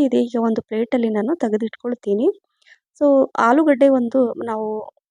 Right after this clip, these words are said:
ಬೇಯಿಸ್ಬಿಟ್ಟು ಇಟ್ಕೊಂಡ್ಬಿಟ್ರೆ ಬೇಗನೆ ಆಗತ್ತೆ ಸಮೋಸ. ಹೊರಗಡೆ ತಿನ್ನೋದ್ಕಿಂತ ಬೆಟರ್ ಈ ರೀತಿ ಮನೇಲಿ ಮಾಡೋ ತಿನ್ನೋದು ಅಂತ ನನಗೆ ಅನ್ಸುತ್ತೆ. ಯಾಕಂದ್ರೆ ಮಕ್ಕಳೇನೋ ಚೆನ್ನಾಗಿದೆ ಅಂತ ತಿಂದ್ಬಿಡ್ತಾರೆ, ಅಥವಾ ನಾವು ದೊಡ್ಡೋರೆಲ್ಲರೂ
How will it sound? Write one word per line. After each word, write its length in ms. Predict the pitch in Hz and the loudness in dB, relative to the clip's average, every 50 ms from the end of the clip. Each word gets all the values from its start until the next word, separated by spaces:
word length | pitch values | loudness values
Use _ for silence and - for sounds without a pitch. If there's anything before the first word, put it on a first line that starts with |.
| - 220 | -4 -2
ಬೇಯಿಸ್ಬಿಟ್ಟು 440 | 214 226 233 - - - 247 - 226 | 0 0 -2 -4 -6 -6 -4 -2 -2
ಇಟ್ಕೊಂಡ್ಬಿಟ್ರೆ 540 | 208 - - - 254 240 220 214 - - 277 240 - | -2 -2 0 0 0 0 0 -2 -2 -4 -2 2 2
ಬೇಗನೆ 400 | 208 220 233 233 269 262 254 240 214 | 4 4 4 2 2 0 0 0 -2
ಆಗತ್ತೆ 340 | 208 214 202 - _ - 330 415 392 311 262 - _ - | -4 -4 -6 -8 _ -10 -8 -4 -4 -4 -4 -6 _ -8
ಸಮೋಸ. 300 | 226 214 208 214 214 - - 247 349 - _ _ _ _ _ _ _ _ _ - | -6 -4 -4 -4 -4 -2 0 0 0 -2 _ _ _ _ _ _ _ _ _ 0
ಹೊರಗಡೆ 320 | 262 262 277 302 311 320 302 - - | 4 4 4 4 4 2 2 0 0
ತಿನ್ನೋದ್ಕಿಂತ 540 | 262 254 262 262 - - 254 247 240 - 285 285 254 240 233 226 214 - | 0 0 0 0 0 0 -2 -2 0 0 0 0 0 0 -2 -2 -2 -2
ಬೆಟರ್ 320 | - - - 262 269 277 - _ - 233 233 | -2 0 2 2 2 2 0 _ -6 -6 -4
ಈ 100 | 240 269 277 277 | -2 -2 -2 -2
ರೀತಿ 160 | 262 - 254 240 226 | -4 -4 -4 -2 -2
ಮನೇಲಿ 280 | 220 214 220 226 240 240 226 | 0 0 -2 -2 -4 -4 -6
ಮಾಡೋ 180 | 220 214 - 226 - - | -6 -4 -4 -4 -4 -4
ತಿನ್ನೋದು 420 | 226 220 214 214 220 214 - 220 208 214 | -6 -4 -2 -2 -2 -2 -2 -2 -4 -4
ಅಂತ 140 | 220 - 294 285 226 | -2 -2 -2 0 2
ನನಗೆ 300 | 214 202 208 208 226 233 - - _ _ _ - 220 | 2 0 0 0 -2 -4 -4 -4 _ _ _ -16 -12
ಅನ್ಸುತ್ತೆ. 420 | 214 214 - 226 208 _ - 269 392 415 _ - - _ _ _ _ _ _ _ _ - 262 | -12 -8 -6 -8 -8 _ -4 -4 -4 -6 _ -16 -20 _ _ _ _ _ _ _ _ -10 -8
ಯಾಕಂದ್ರೆ 380 | 254 - 277 277 277 285 294 285 247 202 | -4 -2 0 0 2 2 2 2 2 0
ಮಕ್ಕಳೇನೋ 440 | 196 _ - 277 262 262 254 277 277 - - | -2 _ -4 -2 0 0 2 2 0 0 0
ಚೆನ್ನಾಗಿದೆ 340 | 240 233 240 240 247 247 247 233 | -4 -2 0 0 0 0 0 -2
ಅಂತ 120 | - 254 - 233 | -2 -2 -2 -2
ತಿಂದ್ಬಿಡ್ತಾರೆ, 540 | 214 220 226 226 226 - _ - 226 220 220 | -2 -2 0 -2 -4 -6 _ -6 -4 -4 -6
ಅಥವಾ 180 | - - 240 226 214 208 | -6 -4 -4 -4 -2 0
ನಾವು 200 | 208 202 208 214 214 202 - | 0 2 2 0 0 0 -2
ದೊಡ್ಡೋರೆಲ್ಲರೂ 480 | 208 190 214 220 214 214 202 220 247 | -2 0 0 0 0 0 0 -2 -2